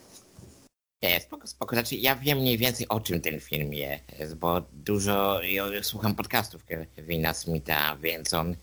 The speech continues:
część już tego opisał w, e, swoich programach, ale możesz,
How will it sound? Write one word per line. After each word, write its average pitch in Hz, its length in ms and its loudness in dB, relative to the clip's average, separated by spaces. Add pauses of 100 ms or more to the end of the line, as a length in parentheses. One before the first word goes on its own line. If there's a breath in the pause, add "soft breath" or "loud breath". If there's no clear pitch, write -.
(260)
część 90 500 0
już 85 200 -4
tego 87 340 -2
opisał 82 760 0
w, 82 240 -6 (160)
e, 80 220 0
swoich 80 400 0
programach, 78 720 -2
ale 110 380 -4 (580)
możesz, 170 300 0